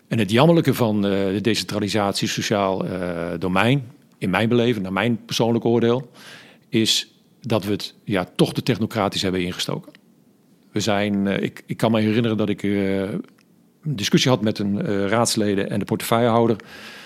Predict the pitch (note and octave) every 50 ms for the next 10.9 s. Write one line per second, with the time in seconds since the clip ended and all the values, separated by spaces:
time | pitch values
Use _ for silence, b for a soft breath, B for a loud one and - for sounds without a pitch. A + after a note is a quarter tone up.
0 | B B B - F#2+ - A2+ G2+ G#2 G#2 G2 G2 G2 - G#2 G2 G2 G2 G2 F#2+
1 | F#2+ G2 G2 F#2 F#2 G2+ - C#3 A#2 B2 B2 A2 A2 F#2 - G#2+ G#2+ G#2+ A2 G2+
2 | F#2 F2+ - G#2 G2 F#2 G2 F2+ F2+ - - F2+ - F#2 F2 - G2 - - -
3 | - - - - B2+ F#2+ A2 C#3+ D3+ E3 C#3+ A#2 A#2 B2 B2 A#2+ A#2+ B2 C3 B2+
4 | - - - A#2 A2 A2 G#2+ G#2+ G#2+ G#2 F#2 B B B B B B A2+ - -
5 | A#2 A2+ A2+ G#2 G#2 G2 F#2+ G#2+ C3 C#3 - C#3 A2+ A2+ G#2 - - A2+ - -
6 | C3 E3 F3 - F#3 D#3+ C#3+ E3 C#3 G#2+ A2 G#2+ - - G3 - F3 C#3 D3 A#2+
7 | D3+ D#3 C3+ A#2+ C3 D3+ - - B2 - D3+ - C3+ B2+ A2+ - - - B2 C#3
8 | D#3+ D#3+ D#3 C3 C3+ B2+ A#2 A#2 A#2 G#2+ G#2 B2+ B2+ D#3 G#3 A#3+ G#3+ B B B
9 | B B B B B B B B B - B2 A#2+ A#2+ A#2+ A#2+ A#2+ A2+ - - -
10 | - _ _ - - - A#2+ C#3+ F3 - F3+ F3+ - D#3 C3+ C#3 C#3 -